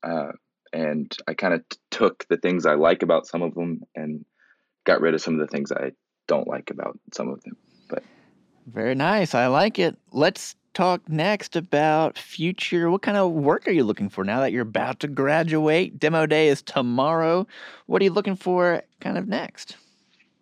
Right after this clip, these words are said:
Speaker 1: Uh, I, I really want a, uh, I really want a developing role. Um, I know a lot of people go into kinda, like, developer adjacent roles. I, I really enjoy front end. I, I've had a lot of fun with, like, design, like, U I stuff.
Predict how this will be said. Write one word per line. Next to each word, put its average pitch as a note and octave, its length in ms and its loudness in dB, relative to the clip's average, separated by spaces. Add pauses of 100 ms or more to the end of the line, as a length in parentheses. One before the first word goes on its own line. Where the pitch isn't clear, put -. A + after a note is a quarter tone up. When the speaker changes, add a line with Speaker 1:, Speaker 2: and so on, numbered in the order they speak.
(440)
Speaker 1:
Uh, F#2+ 360 6 (200)
I, F#2 80 4
I G#2+ 240 4
really C3 280 6
want A#2 220 4
a, F#2 200 2
uh, D#2+ 320 0 (400)
I - 40 4
really A2+ 240 6
want F#2+ 220 4
a E2+ 60 2
developing D2+ 520 -2
role. C#2 340 -10 (120)
Um, D2+ 360 -2 (100)
I F#2+ 80 4
know G2+ 180 6
a F#2+ 40 6
lot F2+ 180 4
of E2 80 -4
people F#2 260 -2
go E2+ 240 2
into E2 240 -4
kinda, D#2+ 260 -4
like, C#2 180 -6 (100)
developer F2 720 2
adjacent E2 640 -4
roles. - 540 -4 (380)
I, F#2 120 4
I G2+ 120 4
really A#2 300 6
enjoy F#2 260 2
front E2+ 240 -4
end. F#2 280 -10 (160)
I, D#2+ 240 -2
I've - 120 -2
had F2+ 120 2
a D#2+ 60 2
lot D#2+ 160 2
of E2 100 -4
fun D#2+ 180 -2
with, D#2 160 -8
like, D2 220 -2
design, D#2 500 0
like, - 220 -14 (140)
U F2 180 0
I D2+ 160 4
stuff. - 420 -4